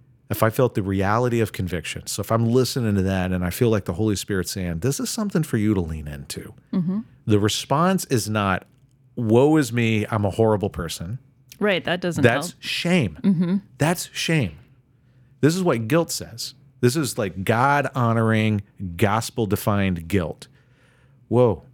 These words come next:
Speaker 1: that's not really loving my kids.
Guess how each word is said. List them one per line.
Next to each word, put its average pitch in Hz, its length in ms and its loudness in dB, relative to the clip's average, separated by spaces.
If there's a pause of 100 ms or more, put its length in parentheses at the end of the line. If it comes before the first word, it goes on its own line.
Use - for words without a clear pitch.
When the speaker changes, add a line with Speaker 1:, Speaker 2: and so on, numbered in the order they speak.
(480)
Speaker 1:
that's 190 300 -2
not 165 340 0
really 135 260 4
loving 110 380 2
my 151 140 2
kids. - 460 0